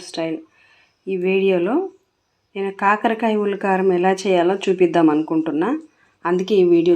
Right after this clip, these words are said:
చేస్తున్నా. ఫ్యాన్ పెట్టుకున్న పొయ్యి పైన. ఇప్పుడైతే ఆయిల్ వేసుకుందాం. ఇందులో ఆయిల్ అయితే వేసేసానండి, ఒక త్రీ టేబుల్ స్పూన్ ఆయిల్ వేసాను.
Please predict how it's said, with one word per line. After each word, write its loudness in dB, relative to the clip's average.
చేస్తున్నా. -4
ఫ్యాన్ 0
పెట్టుకున్న -4
పొయ్యి -8
పైన. -6
ఇప్పుడైతే -2
ఆయిల్ 6
వేసుకుందాం. 2
ఇందులో -2
ఆయిల్ 2
అయితే 2
వేసేసానండి, -2
ఒక -6
త్రీ -2
టేబుల్ 0
స్పూన్ -2
ఆయిల్ -2
వేసాను. -6